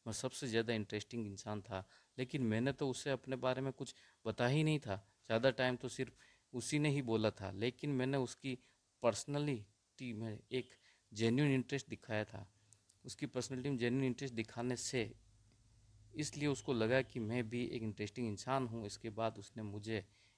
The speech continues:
एक कॉन्सर्ट के फ्री टिकट दिए। ये ऐसा बेनिफिट था जो मुझे नहीं मिलता अगर मैं उसमें इंटरेस्ट नहीं दिखाता। स्माइल, आपको दूसरों को देखकर खुश दिखना चाहिए। अगर आप चाहते हैं कि दूसरे आपको देखकर खुश हो तो यही चीज़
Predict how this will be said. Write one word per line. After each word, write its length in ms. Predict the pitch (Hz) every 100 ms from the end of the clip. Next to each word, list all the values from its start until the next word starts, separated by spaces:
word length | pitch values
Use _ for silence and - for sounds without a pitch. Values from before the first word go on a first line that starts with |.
| -
एक 100 | 110
कॉन्सर्ट 480 | 107 107 - 120
के 120 | - 113
फ्री 460 | 104 - - 131
टिकट 280 | 131 110 101
दिए। 360 | 92 101 101 98 _ _ -
ये 100 | 117
ऐसा 200 | 107 156
बेनिफिट 380 | 127 131 127 120 -
था 60 |
जो 160 | 110 107
मुझे 280 | 104 104 104
नहीं 260 | 101 107
मिलता 440 | 117 98 92 95 95 - _ -
अगर 220 | 127 143
मैं 120 | 131
उसमें 260 | 113 - 107
इंटरेस्ट 280 | 101 110 107
नहीं 160 | 110
दिखाता। 500 | 98 92 98 - 98 - _ _ _ _ _ _ _ _ _ _ _ _ _ _
स्माइल, 480 | - - 131 107 92 _ _ _ -
आपको 280 | 131 - 156
दूसरों 320 | 135 127 156
को 120 | 160
देखकर 320 | 139 143 -
खुश 220 | - -
दिखना 320 | 156 127 - 120
चाहिए। 280 | - 98
अगर 280 | 98 - 135
आप 220 | 131 135 -
चाहते 300 | 117 117 147
हैं 120 | 131
कि 140 | -
दूसरे 360 | 113 113 110 131
आपको 440 | 113 110 - 110 - - _
देखकर 300 | 110 117 127
खुश 260 | 117 139 -
हो 140 | 110
तो 180 | 113 113
यही 240 | 104 110 123
चीज़ 340 | - 117 107